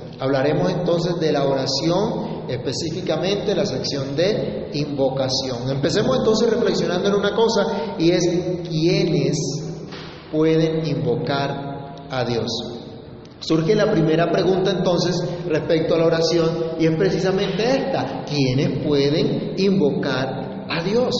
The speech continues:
Ustedes han escuchado que mucha gente dice: "Es que todos somos hijos de Dios".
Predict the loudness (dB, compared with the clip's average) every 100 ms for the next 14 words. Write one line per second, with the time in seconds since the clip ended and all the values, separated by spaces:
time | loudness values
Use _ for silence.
0 | -4 -8 -10 -12 -10 -2 2 6 6 6
1 | 4 4 4 2 4 4 4 4 2 0
2 | -2 -4 -8 -10 -12 -14 -10 -2 2 4
3 | 4 4 4 4 4 4 4 2 2 2
4 | 0 2 2 2 0 0 -2 -2 -2 0
5 | 0 2 2 2 0